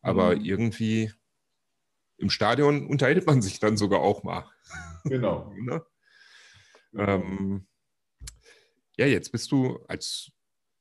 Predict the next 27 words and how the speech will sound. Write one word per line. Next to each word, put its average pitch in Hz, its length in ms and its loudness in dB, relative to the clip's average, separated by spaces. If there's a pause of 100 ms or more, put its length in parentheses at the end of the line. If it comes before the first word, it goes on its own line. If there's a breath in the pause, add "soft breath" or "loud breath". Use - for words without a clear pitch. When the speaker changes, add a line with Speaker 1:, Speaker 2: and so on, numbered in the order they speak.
(260)
Speaker 1:
du 85 100 -12
bist - 220 -12
Duisburger, 135 680 2
du 98 120 -6
bist 87 200 -8
fußballbegeistert. 117 1080 -2 (240)
Da - 140 -14 (920)
ist - 220 -4
natürlich, 98 640 -2
da 90 120 -2
sind, - 800 -8
da - 80 -8
ist - 220 -8
der 95 100 0
M 104 100 -4
S 101 140 -4
V 110 400 2
quasi 104 540 -4
schon 101 260 -8
vorprogrammiert, 92 1200 -6
da 82 120 -8
einmal 90 360 -6
auch 82 240 -10
drüber 92 340 -8
zu - 180 -10
reden. 92 480 -2 (760 loud breath)
Ähm, 92 800 -2